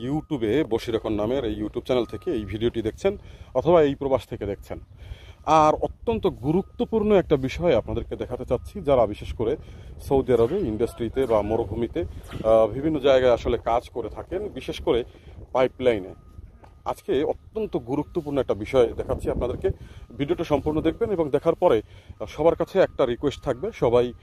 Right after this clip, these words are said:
আশা করি হয়তো আপনি যদি প্রবাসী নাও হয়ে থাকেন, ভিডিওটি সবাই share করে আমাদের যারা বাংলাদেশি প্রবাসীরা রয়েছে Middle ইস্টে, বিশেষ করে Saudi Arab, Dubai, মানে মরু অঞ্চলে, তাদেরকে share করে দিবেন। চাপা চাপা করে লই।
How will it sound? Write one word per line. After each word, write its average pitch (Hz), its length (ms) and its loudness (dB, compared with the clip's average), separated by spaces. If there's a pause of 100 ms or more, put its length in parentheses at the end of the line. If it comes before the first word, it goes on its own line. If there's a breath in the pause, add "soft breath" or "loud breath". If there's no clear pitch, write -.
(320 loud breath)
আশা 170 160 -4
করি 175 120 2
হয়তো 160 220 4
আপনি 165 260 4
যদি 151 160 -6
প্রবাসী 143 360 0
নাও 143 240 2
হয়ে 131 140 -2
থাকেন, 220 280 -10
ভিডিওটি 123 360 -4
সবাই 120 260 -2
share 117 220 0
করে 165 180 -4 (420 loud breath)
আমাদের 135 340 6
যারা 127 180 6
বাংলাদেশি 117 420 0
প্রবাসীরা 113 400 -4
রয়েছে 107 260 -4
Middle 107 300 -4
ইস্টে, - 200 -6
বিশেষ - 180 -12
করে 110 160 -4
Saudi 110 300 0
Arab, 107 120 2
Dubai, 107 360 0 (420 loud breath)
মানে 156 160 4
মরু 160 360 6
অঞ্চলে, 127 340 0 (720)
তাদেরকে 131 300 -2
share 101 280 0
করে 95 160 -10
দিবেন। 85 240 -14 (540)
চাপা 165 180 -8
চাপা 156 180 -2
করে 156 200 -4
লই। 135 140 -2